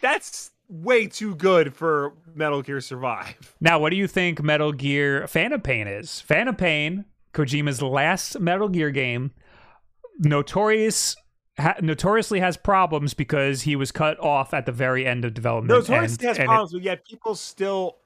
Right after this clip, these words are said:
Speaker 1: overrated that game. So
Speaker 2: No.
Speaker 1: I'm gonna say it's
Speaker 2: That
Speaker 1: in
Speaker 2: game's
Speaker 1: the nines.
Speaker 2: incredible.
Speaker 1: It
Speaker 2: What?
Speaker 1: is, it is not. <laughs>
Speaker 2: What? Give me a hard number, Will.
Speaker 1: Uh, f-,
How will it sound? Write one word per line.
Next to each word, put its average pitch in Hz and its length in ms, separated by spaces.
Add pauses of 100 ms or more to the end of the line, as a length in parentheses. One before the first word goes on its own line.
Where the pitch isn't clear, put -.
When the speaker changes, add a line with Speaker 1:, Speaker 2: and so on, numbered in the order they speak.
Speaker 1:
overrated 147 840
that 123 340
game. 101 300 (380)
So 127 180
Speaker 2:
No. 165 240
Speaker 1:
I'm 196 300
gonna 196 180 (140)
say 170 140
it's 170 160
Speaker 2:
That 185 120
Speaker 1:
in 165 60
Speaker 2:
game's 190 220
Speaker 1:
the 139 60
nines. 110 240
Speaker 2:
incredible. 147 840 (640)
Speaker 1:
It 160 160
Speaker 2:
What? 170 160
Speaker 1:
is, 131 80
it 175 140
is 196 180
not. 196 500
<laughs> 202 60 (320)
Speaker 2:
What? 156 600 (460)
Give 202 120
me 226 120
a 151 160
hard 160 440
number, 117 320
Will. 107 300 (960)
Speaker 1:
Uh, 143 460
f-, - 340